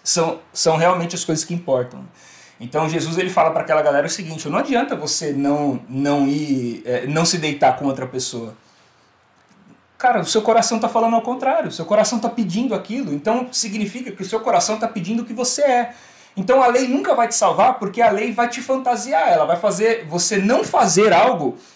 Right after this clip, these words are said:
que o seu coração tá desejoso. E aí o Paulo vai falar exatamente ao contrário. Cara, eu acho lindo quando ele fala isso, eu acho lindo demais. Porque, é, quando a gente lê à primeira vista, parece que ele tá falando uma coisa ruim.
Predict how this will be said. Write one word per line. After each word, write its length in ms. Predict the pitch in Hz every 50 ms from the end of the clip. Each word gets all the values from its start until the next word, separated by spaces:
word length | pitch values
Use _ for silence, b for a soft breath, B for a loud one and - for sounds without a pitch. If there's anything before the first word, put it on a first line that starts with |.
| B B
que 80 | - 233
o 40 | 220
seu 140 | - 247
coração 360 | 247 247 247 240 226 - 240 233
tá 100 | - 240
desejoso. 760 | 214 233 220 214 254 233 196 240 240 233 208 143 127 123 - b b b b b b b b b b b -
E 80 | 175
aí 100 | 190 196 240
o 120 | 240 -
Paulo 260 | - 202 208 233 233
vai 120 | 196 214 208
falar 260 | 208 - 190 208 202
exatamente 540 | 202 175 196 226 - 254 220 226 226 - 240
ao 40 | -
contrário. 520 | - 208 175 151 - 151 151 151 143 -
Cara, 180 | - 220 - -
eu 60 | 185
acho 200 | 196 190 - 233
lindo 300 | 196 196 226 233 202 165
quando 160 | - 160 156
ele 100 | 151 143
fala 300 | 139 - 151 143 139 135
isso, 240 | 135 139 139 - -
eu 60 | 175
acho 160 | 175 - -
lindo 240 | 190 180 196 208 190
demais. 480 | 156 147 143 139 135 131 123 120 - - _ _ _ _ _ _ _ _
Porque, 380 | _ 170 170 - 202 202 208 202
é, 200 | 160 160 156 - - - - _
quando 180 | _ - 208 226
a 20 |
gente 240 | 208 202 214 208 196 175
lê 60 | 165
à 60 | 165 160
primeira 320 | 156 143 143 139 135 131
vista, 380 | 123 143 180 214 190 - - 139
parece 420 | - 160 147 156 165 170 - -
que 100 | - -
ele 120 | 185 180 180
tá 160 | 180 180 175
falando 240 | - 180 170 175 180
uma 120 | 180 175
coisa 240 | 175 175 165 160 175
ruim. 400 | 170 190 208 190 151 131 123